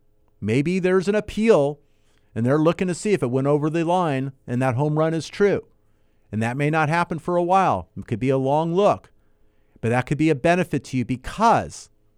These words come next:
if rates go down, we could be talking six months from now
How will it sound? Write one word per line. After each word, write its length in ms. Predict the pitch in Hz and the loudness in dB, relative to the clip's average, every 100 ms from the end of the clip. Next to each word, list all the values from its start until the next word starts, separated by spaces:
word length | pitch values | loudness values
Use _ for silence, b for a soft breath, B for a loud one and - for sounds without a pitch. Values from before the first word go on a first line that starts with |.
| _ _ _ _ - | _ _ _ _ -8
if 260 | 117 104 | -6 0
rates 280 | 131 180 - | 0 0 0
go 200 | 226 220 | 4 4
down, 580 | 185 233 254 247 123 - _ _ _ _ _ _ _ _ _ _ _ - | 2 0 2 2 -2 -4 _ _ _ _ _ _ _ _ _ _ _ -4
we 160 | 131 | -2
could 120 | 175 208 | -2 -4
be 80 | |
talking 420 | 202 196 196 202 165 | -2 -2 -2 -4 -8
six 340 | - 190 - | -8 -10 -6
months 220 | 196 185 | -6 -6
from 180 | - 208 | -6 -6
now 300 | 196 147 87 | -4 -4 -6